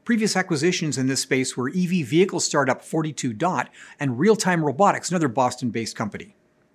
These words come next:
According to Hyundai Motor Group chairman Chung Wei-sun, the future product mix for the company will be automobiles fifty percent,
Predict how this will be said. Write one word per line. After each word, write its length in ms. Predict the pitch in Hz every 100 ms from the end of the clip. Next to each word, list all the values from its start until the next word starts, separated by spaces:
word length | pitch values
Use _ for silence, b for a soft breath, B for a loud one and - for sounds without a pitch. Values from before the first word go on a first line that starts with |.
| -
According 280 | 156 240 247
to 80 | 165
Hyundai 320 | 185 175 151
Motor 200 | 151 175
Group 240 | 131 143
chairman 440 | - 170 151 139 123 B B
Chung 240 | - 202 165
Wei-sun, 540 | 143 - 214 135 170 b b b b 220
the 60 |
future 320 | 208 262 247 208
product 280 | 226 214
mix 160 | 165 -
for 100 | 165
the 60 | 147
company 300 | 165 170 151
will 140 | 131
be 140 | 123
automobiles 520 | 120 160 208 196 233 -
fifty 260 | 220 247
percent, 460 | 240 214 - 208